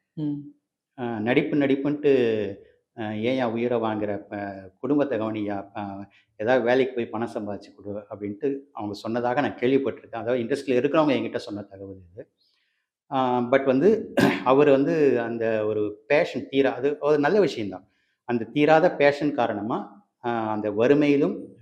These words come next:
Speaker 2: ஆ, கஷ்டப்பட்டு நடிப்பு பயிற்சி பெற்று, அதனால இன்னைக்கு வந்து ரொம்ப யதார்த்த நடிகராக அவர் வந்து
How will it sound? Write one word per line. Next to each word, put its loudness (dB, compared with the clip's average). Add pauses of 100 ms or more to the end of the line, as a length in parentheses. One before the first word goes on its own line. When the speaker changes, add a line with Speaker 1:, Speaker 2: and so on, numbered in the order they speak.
Speaker 2:
ஆ, -6 (300)
கஷ்டப்பட்டு -6
நடிப்பு -2
பயிற்சி -4
பெற்று, -10 (460)
அதனால 6
இன்னைக்கு 2
வந்து 2
ரொம்ப 4
யதார்த்த 6
நடிகராக 2 (640)
அவர் -2
வந்து -4